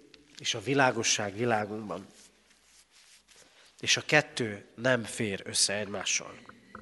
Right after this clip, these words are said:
Az Isten igéje azonban még tovább vezet bennünket. Ahol Isten nélküliség van, ott van a sötétség.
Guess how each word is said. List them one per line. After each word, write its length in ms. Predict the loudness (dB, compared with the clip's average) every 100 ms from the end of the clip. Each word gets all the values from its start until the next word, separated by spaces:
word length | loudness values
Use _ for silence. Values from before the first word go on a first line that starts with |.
| -20 -20 _ _ _ -20 -20 -20 -20 -20 -20 -20 -20 -16 0
Az 60 | 6
Isten 260 | 8 10
igéje 300 | 10 12 12
azonban 440 | 12 10 6 6 6
még 220 | 6 6
tovább 320 | 6 6 6
vezet 300 | 6 6 6
bennünket. 760 | 4 2 0 -4 -8 -8 -12 -12 _ -20 _ -20 -20 -20 -20 -20 -20 -20 -20 -20 _ -20 -20 _ _ _ _ -20 _ _ 6
Ahol 360 | 10 12 12
Isten 460 | 12 10 10 10 10
nélküliség 720 | 10 10 10 8 8 6 4
van, 300 | 4 4 2 -6 -14 -18 -18 -20 _ _ _ _ _ _ _
ott 400 | 8 8 8 -10 -8
van 520 | 0 4 4 0 -8 _ -4
a 80 | 4
sötétség. 840 | 4 4 -2 2 2 2 -6 -14